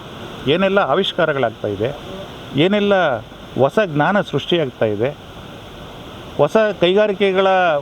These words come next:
ಉತ್ಪಾದನಾ ಕ್ಷೇತ್ರದಲ್ಲಿ ಏನೇನು ಬದಲಾವಣೆ ಆಗ್ತಾ ಇದೆ, ಈ ಎಲ್ಲ ವಿಷಯಗಳನ್ನು ಎಲ್ಲ ವಿದ್ಯಾರ್ಥಿಗಳು ಮತ್ತು ಉಪನ್ಯಾಸಕರು ಅವರ ಅರಿವಿಗೆ ಬರಬೇಕಾಗಿದೆ. ಇದಕ್ಕೆ ಮುಖ್ಯ ಕಾರಣ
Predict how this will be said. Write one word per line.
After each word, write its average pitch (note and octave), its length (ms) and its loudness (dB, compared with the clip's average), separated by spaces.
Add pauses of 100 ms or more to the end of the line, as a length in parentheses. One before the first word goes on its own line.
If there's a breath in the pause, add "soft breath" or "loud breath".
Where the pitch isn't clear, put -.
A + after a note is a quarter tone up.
ಉತ್ಪಾದನಾ F3+ 500 0
ಕ್ಷೇತ್ರದಲ್ಲಿ D3 680 0
ಏನೇನು D3 280 0
ಬದಲಾವಣೆ A#2+ 380 2
ಆಗ್ತಾ G#2 240 -4
ಇದೆ, G2+ 460 -4 (300)
ಈ D3+ 140 2
ಎಲ್ಲ G3 260 4
ವಿಷಯಗಳನ್ನು D#3+ 920 0 (840)
ಎಲ್ಲ F3+ 200 4
ವಿದ್ಯಾರ್ಥಿಗಳು E3+ 680 2
ಮತ್ತು C3 540 0 (580)
ಉಪನ್ಯಾಸಕರು D3+ 880 2 (340)
ಅವರ D#3+ 160 2
ಅರಿವಿಗೆ G#3 340 2
ಬರಬೇಕಾಗಿದೆ. G#2 920 -2
ಇದಕ್ಕೆ F#3+ 260 2
ಮುಖ್ಯ F#3 340 0
ಕಾರಣ F3 300 2